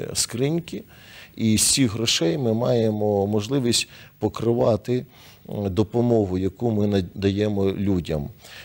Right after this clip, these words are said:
Е, плюс є благодійні пожертви.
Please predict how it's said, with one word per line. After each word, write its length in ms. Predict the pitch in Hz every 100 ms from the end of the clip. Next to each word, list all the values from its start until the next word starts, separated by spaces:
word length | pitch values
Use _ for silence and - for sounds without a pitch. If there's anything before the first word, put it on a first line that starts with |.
| -
Е, 240 | 95 90
плюс 500 | 87 - 123 151 -
є 340 | 101 127 135 104
благодійні 760 | 92 113 113 107 110 110 101
пожертви. 840 | 92 101 87 92 87 82 - 78